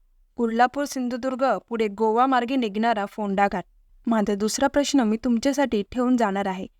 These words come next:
ज्याचं उत्तर तुम्हाला कमेंट्समध्ये द्यायचे आहे. डावी बाजूला घाटांची नावे, उजवी बाजूला जिल्ह्यांची नावे दिली आहेत. घाट आणि जिल्हा यांची योग्य जोडी लावा. कुठला घाट कोणत्या जिल्ह्यात आहे, समोरील दिलेले चार ऑप्शनमधून बरोबर असलेली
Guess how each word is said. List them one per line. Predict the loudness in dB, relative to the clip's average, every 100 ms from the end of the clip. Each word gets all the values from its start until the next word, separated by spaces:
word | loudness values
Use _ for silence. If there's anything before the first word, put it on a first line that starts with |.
| _ -4
ज्याचं | -2 -2 -2
उत्तर | -2 -4 -2 -2
तुम्हाला | -2 2 4 4
कमेंट्समध्ये | 0 0 0 0 0 -4 -2
द्यायचे | -2 -4 -4
आहे. | -8 -8 -12 _ _ _ -2
डावी | 2 2 2
बाजूला | 2 0 0 0 0
घाटांची | -2 -2 0 0 2
नावे, | 4 4 2 -2 -4
उजवी | -6 -2 2
बाजूला | 2 2 2 0
जिल्ह्यांची | 0 -2 0 0 0 0
नावे | 0 0
दिली | -2 0 -2
आहेत. | -2 -6 _ _ _ _
घाट | -2 2 4 2 -2
आणि | -2 0
जिल्हा | 2 2 2
यांची | 0 -2 -2 0
योग्य | 0 0 0
जोडी | 0 0 0
लावा. | 0 -2 -12 _ _ _
कुठला | -8 -4 4 4
घाट | 6 2 0 -6
कोणत्या | -4 0 -2
जिल्ह्यात | -2 -2 0 0
आहे, | -2 -4
समोरील | -4 -2 -2 -2 0
दिलेले | 0 2 2 2 0
चार | 0 0
ऑप्शनमधून | -2 -2 2 2 2 -2 0
बरोबर | -2 0 -2
असलेली | -4 -2 0 0